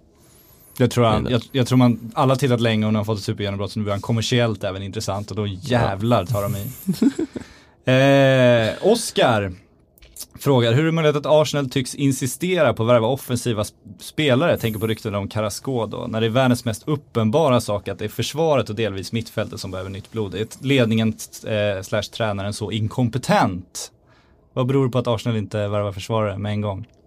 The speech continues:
Speaker 2: Det är roligare att skriva rykten om anfallare än
Speaker 1: <laughs>
Speaker 2: försvarare. Eh, men Thomas Monier har det ju pratats om till
Speaker 1: Mm.
Speaker 2: både Arsenal och United, och det känns ju som en jätteklok värvning för båda. Väldigt bra, underskattad högerback i min bok.
Speaker 1: P S G måste sälja.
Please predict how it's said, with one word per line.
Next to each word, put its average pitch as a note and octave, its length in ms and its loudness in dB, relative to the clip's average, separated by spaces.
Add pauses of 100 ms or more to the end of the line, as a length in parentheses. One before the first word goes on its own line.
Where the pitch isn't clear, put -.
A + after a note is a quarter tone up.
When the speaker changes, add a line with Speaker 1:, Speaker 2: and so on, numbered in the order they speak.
(840)
Speaker 2:
Det A#2 200 -4
är A2 40 4
roligare G#2+ 340 6
att G#2 60 2
skriva G#2 220 4
rykten A2+ 380 0
om A2+ 100 4
anfallare G#2+ 460 2
än F#2+ 80 0
Speaker 1:
<laughs> G#2 100 -2
Speaker 2:
försvarare. G2+ 420 0 (840)
Eh, G#2+ 420 4
men A#2+ 160 6
Thomas B2+ 300 6
Monier B2 420 8
har F2+ 80 4
det D3 60 2
ju C#3+ 60 0
pratats G2 320 2
om B1 160 0 (160)
till G2+ 80 -2
Speaker 1:
Mm. G2 100 6
Speaker 2:
både G#2+ 160 6 (100)
Arsenal F#2+ 200 0
och G2 60 0 (100)
United, F2+ 200 -2
och F2+ 60 0
det F#2+ 60 2
känns A2 200 0
ju G#2 60 0
som G2 140 -4
en F#2 180 -2
jätteklok F#2 600 0
värvning F#2 340 4
för - 60 -4
båda. F#2 420 2 (100)
Väldigt G2+ 560 0
bra, D2+ 340 2
underskattad G#2 640 0
högerback - 480 -2
i - 260 -4 (100)
min F2 240 -2
bok. - 220 -2 (300)
Speaker 1:
P B2+ 80 2
S G#2+ 120 -2
G A#2 80 -2
måste A2 360 0
sälja. G2 420 -4